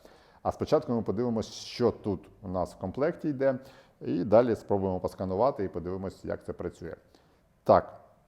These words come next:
перше. Е, перше, це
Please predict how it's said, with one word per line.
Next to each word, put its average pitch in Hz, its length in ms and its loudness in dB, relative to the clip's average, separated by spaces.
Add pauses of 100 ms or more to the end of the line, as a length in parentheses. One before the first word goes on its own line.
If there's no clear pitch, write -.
(840)
перше. 110 340 2 (500)
Е, 101 200 -4
перше, 156 280 2
це - 260 2